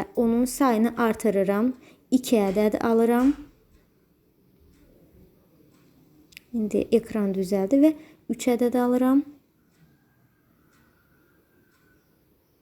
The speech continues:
Gördünüzmü? Üç ədəd aldığım zaman mənə məhsulun biri baha qiymətlə gəldi. Səbəb nədir buna?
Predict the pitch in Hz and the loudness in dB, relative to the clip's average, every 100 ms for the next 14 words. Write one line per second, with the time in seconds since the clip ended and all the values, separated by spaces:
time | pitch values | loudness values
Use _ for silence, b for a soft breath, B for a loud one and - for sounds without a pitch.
0 | _ _ _ - - 240 233 220 285 440 | _ _ _ -20 4 6 6 6 4 4
1 | - 240 180 b b b _ 392 415 - | 0 0 -2 b b b _ 2 2 0
2 | 262 233 240 240 - 233 214 214 240 240 | 0 2 0 -2 -2 -2 0 0 0 0
3 | 233 208 196 196 240 339 B B 214 233 | 0 -2 -2 0 0 0 B B 0 2
4 | 220 214 202 208 294 B B 226 254 - | 4 2 0 -2 -4 B B 0 2 0
5 | - 285 330 302 285 392 302 269 285 247 | 2 4 6 6 4 4 4 4 2 2
6 | 208 190 190 202 185 185 185 180 180 180 | 0 -2 -4 -4 -4 -2 -2 -2 -4 -6
7 | B B - 311 277 349 302 285 262 339 | B B 2 4 6 6 6 4 4 2
8 | 269 208 | 2 0